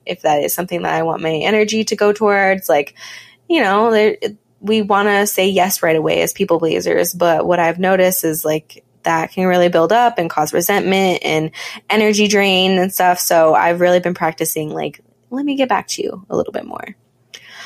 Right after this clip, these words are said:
Um, and then the final thing here is, like, boundaries with ourselves too. Like, s-, an example here is, like,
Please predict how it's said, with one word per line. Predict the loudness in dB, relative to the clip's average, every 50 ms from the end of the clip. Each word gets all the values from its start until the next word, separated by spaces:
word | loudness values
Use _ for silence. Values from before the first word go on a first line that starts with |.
| -20 -20 -20 -20 -20 _ _
Um, | 0 0 2 0 0 0
and | 0 2
then | 2 2 4
the | 4 4 4 2 2 0
final | -2 0 0 2 2 0 0
thing | 0 -2 -2 -2 -2
here | 0 0 0 2 0
is, | 0 0 0
like, | -2 0 0
boundaries | 0 0 0 2 2 2 2 2 2
with | 2 2
ourselves | 2 2 2 2 2 2 2 2 2 0 0 0
too. | 2 4 4
Like, | 4 4 2 0
s-, | -4 -6
an | -2 0 0
example | 0 0 0 0 0 -2 0 0 0
here | 2 2 4 4 4 4
is, | 4 2 2
like, | 2 2 2 2 0 -4 -10